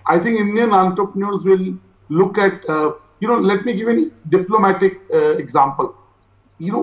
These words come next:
one of, one of the reasons China has done all this in the last four weeks is because India is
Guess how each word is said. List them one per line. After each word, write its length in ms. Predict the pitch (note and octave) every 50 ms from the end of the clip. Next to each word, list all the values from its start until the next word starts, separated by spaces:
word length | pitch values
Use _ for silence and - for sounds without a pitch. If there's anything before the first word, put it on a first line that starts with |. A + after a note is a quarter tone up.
| - D#3+
one 80 | G3+ A3+
of, 120 | A3+ A3
one 120 | D#3+ F3+ F#3+
of 80 | A3+
the 80 | A#3 G#3+
reasons 320 | G3 F#3+ F#3 A3+ A3+ A3+
China 300 | - F#3 E3+ F3+ G3 G#3
has 80 | G3+ F#3+
done 180 | F#3+ F#3+ F3+ D3+
all 240 | C#3+ - G3 F#3+
this 160 | F#3 G3 F#3 E3 D#3+
in 40 | F3
the 120 | D#3+ D#3 D3
last 160 | - - - - _ _ _ _ _ _
four 240 | - E3 F3+ F#3+ E3+
weeks 260 | F3 E3+ E3 E3 - - _ _ _ _ _ -
is 120 | F3+ F3 F3
because 340 | E3+ F#3+ G3 G3+ G3 - -
India 320 | E3+ E3 F3 F#3 G#3 G#3+ G#3+
is 300 | G3+ G#3 G#3 G3 -